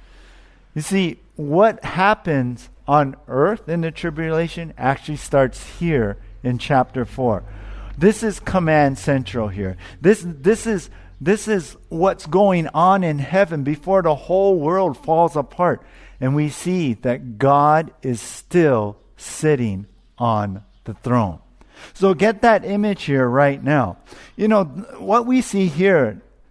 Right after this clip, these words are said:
the Almighty God on the throne, is just as what we see in what Isaiah saw. In Isaiah chapter six, verse one, it says, "In the year that King Uzziah died, I saw the Lord sitting upon a throne, high and lifted up,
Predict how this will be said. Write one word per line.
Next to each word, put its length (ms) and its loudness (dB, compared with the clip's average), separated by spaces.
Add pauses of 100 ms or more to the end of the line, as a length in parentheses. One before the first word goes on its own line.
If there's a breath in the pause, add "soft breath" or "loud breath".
the 160 2
Almighty 580 2
God 400 0
on 300 2
the 80 -6
throne, 380 -2
is 200 -6
just 320 -2
as 160 -2
what 180 -2
we 100 -4
see 420 -4 (320 loud breath)
in 120 2
what 180 2
Isaiah 600 4
saw. 360 0
In 160 -2
Isaiah 520 4
chapter 400 -2
six, 320 -6
verse 260 -2
one, 220 0
it 100 -2
says, 240 2
"In 140 0
the 80 2
year 360 2
that 200 0
King 340 -4
Uzziah 500 2
died, 380 4 (280 loud breath)
I 260 4
saw 280 4
the 140 0
Lord 360 2
sitting 440 0
upon 600 0
a 140 0
throne, 500 0 (200 loud breath)
high 360 2
and 240 -4
lifted 380 0
up, 240 0